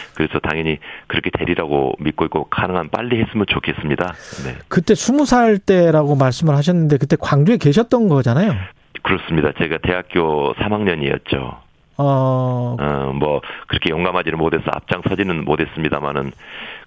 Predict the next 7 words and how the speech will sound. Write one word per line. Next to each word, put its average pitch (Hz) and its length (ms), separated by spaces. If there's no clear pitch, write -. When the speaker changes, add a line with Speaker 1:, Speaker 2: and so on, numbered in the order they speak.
Speaker 1:
그 69 680
십 - 240
일간의 87 380
그 - 120
모든 78 260
항쟁 90 400
기간을 73 640